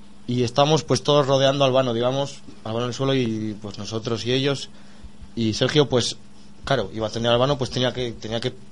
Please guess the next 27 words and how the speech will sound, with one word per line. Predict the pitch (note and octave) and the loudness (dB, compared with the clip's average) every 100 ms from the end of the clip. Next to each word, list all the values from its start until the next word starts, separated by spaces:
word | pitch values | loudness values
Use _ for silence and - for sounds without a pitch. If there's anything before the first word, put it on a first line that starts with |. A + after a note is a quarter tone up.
| - - | -16 -10
que | B2 | -8
pasar, | - A2+ D#3+ | -4 -2 -4
que, | - A#2+ | -2 -2
de, | A#2+ A#2 A#2 A2+ A2+ | 0 0 -2 -4 -8
que | - G#2+ | -12 -12
quitarnos | G#2+ C3+ C3+ | -6 -6 -4
del | B2+ | -4
medio, | D#3+ D3 | 0 0
vamos. | B2 - - - - - - - - | -2 -8 -14 -16 -16 -16 -16 -16 -10
Y | A2+ A2 | -6 -6
quizá | A#2 C3 | 0 0
entró | B2+ C#3 | 4 6
así | C#3 C#3 C#3+ C3+ C3+ C3 | 6 6 4 4 4 2
empujando | B2 A#2+ B2+ C3+ C3+ C3+ C3 | -4 -4 4 8 8 8 8
a | C#3 | 8
alguien | C3 C3 | 6 0
o | B2+ | 2
tal, | D3 D3+ - - - - - - - - - - | 4 4 2 -12 -14 -16 -16 -16 -16 -16 -16 -6
y | B2+ | -2
eso | C3 D3 C#3+ C#3 C#3 C3+ - | -2 2 4 6 4 2 -4
hizo | D#3+ D3+ D#3 D3+ | -4 0 -2 0
que | A#2+ A2 A2 G#2+ G2 - - - - - | 2 4 4 4 0 -6 -16 -16 -16 -8
el | A2 G#2 G2 | -6 -6 -6
jugador | - A#2+ A#2+ | -2 -2 -2
este | A2+ | -6
expulsado | A2+ B2 A#2+ A#2+ A2 | -8 -8 -4 -4 -2
rival | A#2 B2 C#3 | -2 -2 -2